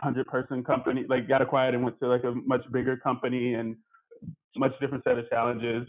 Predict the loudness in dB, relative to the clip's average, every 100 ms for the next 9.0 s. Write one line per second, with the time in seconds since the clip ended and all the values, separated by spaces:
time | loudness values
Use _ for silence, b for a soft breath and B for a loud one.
0 | -4 -2 0 0 -2 0 0 2 0 0
1 | 2 2 0 0 0 2 2 0 -6 _
2 | _ _ -2 0 2 2 2 -2 -4 -2
3 | 0 0 0 -2 -4 -2 0 0 2 0
4 | -2 -4 0 2 2 2 2 4 4 2
5 | -2 -10 b _ -8 0 0 2 0 -2
6 | -4 -4 0 0 0 -2 -4 -2 0 -2
7 | -6 _ _ -2 0 2 4 2 0 0
8 | 2 0 0 -12 -6 -2 2 4 2